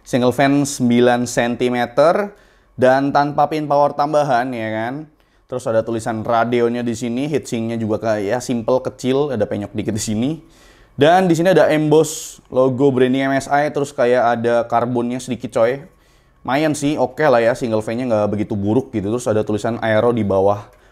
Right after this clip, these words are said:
pojok kiri. Dan buat portnya, <laughs> portnya cuma dua sih. Portnya cuma dua.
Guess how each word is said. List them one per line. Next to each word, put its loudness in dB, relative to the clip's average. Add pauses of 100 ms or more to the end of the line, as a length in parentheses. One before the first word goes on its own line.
pojok -2
kiri. -2 (720)
Dan 4
buat 2
portnya, 4 (360)
<laughs> -18
portnya 2
cuma 4
dua 6
sih. -4 (720)
Portnya 0
cuma 0
dua. 0